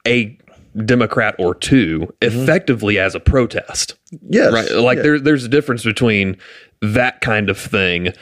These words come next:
Speaker 1: Uh, like, I've voted against Lindsey Graham before. I am
Speaker 2: Yeah.
Speaker 1: not a fan of Lindsey Graham.
Speaker 2: Right, right.
Speaker 1: <laughs> Um, and not many <laughs> other people really are either.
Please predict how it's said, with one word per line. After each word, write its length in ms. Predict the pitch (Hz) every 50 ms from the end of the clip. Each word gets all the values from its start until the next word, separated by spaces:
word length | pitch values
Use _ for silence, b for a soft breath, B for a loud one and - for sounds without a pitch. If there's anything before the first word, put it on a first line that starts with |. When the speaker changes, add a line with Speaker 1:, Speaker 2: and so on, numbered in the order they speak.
| B B B B -
Speaker 1:
Uh, 160 | - 98 - -
like, 240 | - 98 98 90 - -
I've 180 | - 110 113 113
voted 320 | 110 104 117 113 110 104 95
against 380 | 98 92 107 104 101 - -
Lindsey 360 | - 98 104 101 101 92 92
Graham 260 | 90 90 90 87 80 80
before. 420 | - - - - - - - - _ _ -
I 120 | 101 98 90
am 80 | 85
Speaker 2:
Yeah. 40 | 85
Speaker 1:
not 180 | 90 90 107 110
a 20 | -
fan 220 | - 113 101 95
of 60 | 87 85
Lindsey 220 | 92 92 - 92 85
Graham. 280 | 90 92 - - - - -
Speaker 2:
Right, 240 | - 101 90 80 - - -
right. 260 | 220 196 175 151 92 B B B B
Speaker 1:
<laughs> 140 | B B -
Um, 480 | 113 113 113 104 98 92 90 90 - - -
and 260 | 101 98 90 90 - -
not 180 | 107 127 -
many 220 | 135 185 160 139 - -
<laughs> 40 |
other 240 | - 165 - - 156
people 440 | - - - 202 156 - - 160 127 -
really 260 | - 170 - - 151 - - - 156 -
are 120 | - - -
either. 300 | 151 160 165 120 104 98